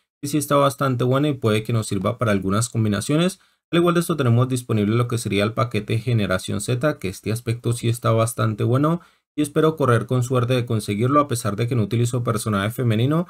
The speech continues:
pero me gusta mucho lo que sería la temática de este aspecto. Junto con esto tenemos el paquete con, eh, contraste urbano. Por acá podemos estar viendo sus diferentes partes. Este aspecto creo que anteriormente ya había salido en un evento, eh, llamado Tiendas de Nivel,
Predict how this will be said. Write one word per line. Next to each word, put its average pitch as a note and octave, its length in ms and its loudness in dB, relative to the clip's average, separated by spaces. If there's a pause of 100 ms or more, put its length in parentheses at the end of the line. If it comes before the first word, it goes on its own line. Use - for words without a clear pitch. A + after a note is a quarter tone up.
(280)
pero F3 140 4
me F3+ 100 4
gusta D#3+ 320 0
mucho C#3 500 0
lo G#2 140 0
que A#2 120 -6
sería G2 280 -2
la A#2 180 0
temática G#2+ 440 -2
de G#2+ 100 4
este G2+ 220 -4
aspecto. C#3 480 -2
Junto B2 280 -2
con G#2 140 0
esto G2 220 -4
tenemos A2 320 0
el A#2 100 0
paquete G#2+ 480 -4
con, G2+ 300 -4 (120)
eh, G2+ 200 -2
contraste F#2+ 560 -4
urbano. C#3 420 2 (380)
Por D#3 100 0
acá D#3 180 0
podemos D#3 320 0
estar A#2 240 -2
viendo A#2 280 2
sus A2 160 -4
diferentes G2 560 -4
partes. D3+ 420 -4
Este A#2+ 220 -4
aspecto C3+ 480 -4
creo A#2+ 180 2
que A#2+ 80 -6
anteriormente A2 600 0
ya A#2 100 2
había A#2 220 4
salido G2+ 320 -2
en A2 80 0
un A#2 160 4
evento, A#2 600 2
eh, G2+ 120 -6
llamado G2 380 -2
Tiendas A#2 380 2
de G#2+ 120 0
Nivel, B2 340 2